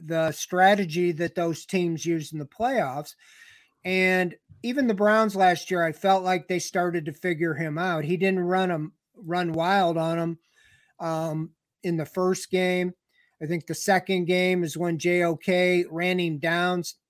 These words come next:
and, uh, hit him after he threw the ball away, and, and, uh, he actually was injured, injured his leg, and never played the rest of the year.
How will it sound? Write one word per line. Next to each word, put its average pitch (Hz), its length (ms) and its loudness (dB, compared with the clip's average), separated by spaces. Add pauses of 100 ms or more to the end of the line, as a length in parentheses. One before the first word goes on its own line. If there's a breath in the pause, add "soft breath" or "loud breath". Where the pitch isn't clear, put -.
(120)
and, 160 400 -4
uh, 156 160 0
hit 156 260 2
him 180 160 2
after 170 640 -2 (340 soft breath)
he 165 100 -8
threw 175 220 2
the 160 120 0
ball 170 320 4
away, 175 380 4
and, 156 360 -2
and, 160 420 -4
uh, 151 340 -2 (440)
he 170 180 -2
actually 170 560 0
was 147 220 -4
injured, 170 420 2
injured 170 320 0
his 147 220 -4
leg, 165 280 2
and 151 100 -2
never 156 240 -2
played 165 380 -2
the 151 80 -6
rest 151 280 -4
of 160 40 -2
the 147 60 -2
year. 175 300 2